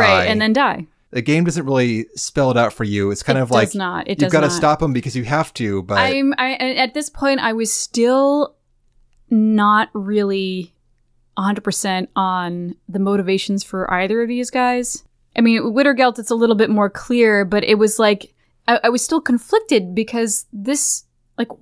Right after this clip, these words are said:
Speaker 2: one of these guys has to be my mentor for the monkhood, right? And both of them are awful. I'm not learning anything from Eric. And, I mean, I'm learning things from Wittergelt, but not what he thinks I'm learning.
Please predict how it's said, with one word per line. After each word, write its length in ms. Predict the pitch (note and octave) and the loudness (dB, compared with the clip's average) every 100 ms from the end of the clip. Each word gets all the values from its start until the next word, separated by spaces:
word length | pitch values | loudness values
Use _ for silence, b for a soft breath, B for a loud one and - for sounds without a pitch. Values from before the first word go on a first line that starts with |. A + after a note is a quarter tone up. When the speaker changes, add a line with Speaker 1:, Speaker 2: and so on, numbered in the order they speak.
| - | 0
Speaker 2:
one 200 | A3+ G#4+ | 2 4
of 160 | B4 | 2
these 200 | G#4 F4 | 4 2
guys 320 | E4 D4 C#4+ C4 | 4 4 4 2
has 240 | C#4+ C#4+ | 0 -2
to 80 | A#3 | -2
be 140 | B3 | -2
my 200 | C4 G#3+ F#3+ | 0 0 0
mentor 960 | G#3+ D#4+ A#4+ E4 A3 F3+ D#3 A3+ B3+ _ _ | 0 0 0 0 0 -2 0 0 -2 _ _
for 260 | - - B3 | -12 0 2
the 140 | G#3 | 2
monkhood, 720 | F#3+ G3+ D4 G#4+ - F#3+ - - | 0 2 2 0 -4 -4 -4 -4
right? 380 | F#3+ D4 F#4+ - _ _ _ - | 0 2 0 -4 _ _ _ -2
And 580 | C4 B3+ B3 A#3+ - - _ _ - | 2 4 6 4 2 -6 _ _ -14
both 420 | G#3+ G#3 C#4 E4+ | -8 2 2 2
of 140 | F#4 E4 | -2 0
them 520 | D4+ C#4+ C#4 C4 - - | 4 6 8 6 0 -6
are 320 | - A3+ A3 - | 0 2 2 2
awful. 720 | G#3 G#3+ - F3+ F3+ G#3+ A#3+ _ _ | 4 4 0 -6 -4 -4 -6 _ _
I'm 140 | A3 | 4
not 160 | C4 C#4+ | 6 6
learning 360 | C4+ C4 B3 A#3+ | 4 6 6 4
anything 500 | A3+ G#3+ A3 G#3 G3+ | 2 -2 -2 -2 -4
from 640 | - G#3 G3 F#3 F#3 F3+ - _ _ _ _ | -2 0 0 -2 -6 -10 -14 _ _ _ _
Eric. 640 | G#3+ G3+ F3 A#3 - - _ _ _ _ | 0 2 0 -2 -4 -14 _ _ _ _
And, 380 | A3+ A3 A3 G#3 | 0 2 0 0
I 40 | A3+ | 0
mean, 180 | A3 - | 0 2
I'm 260 | A3+ D4+ F#4+ | 4 2 2
learning 320 | C#5+ C#5 A4 | 0 0 -4
things 280 | - G4 - | -2 -2 4
from 180 | E4+ | 6
Wittergelt, 480 | C#4+ G4+ C#4 A3+ G3 | 8 6 4 4 4
but 120 | A3+ | 2
not 180 | B3 C#4+ | 2 4
what 120 | C#4+ | 4
he 100 | B3+ | 2
thinks 260 | A#3 C#4+ C4 | 4 4 4
I'm 140 | F3 | -2
learning. 420 | - - C#2+ - | -6 -10 -12 -14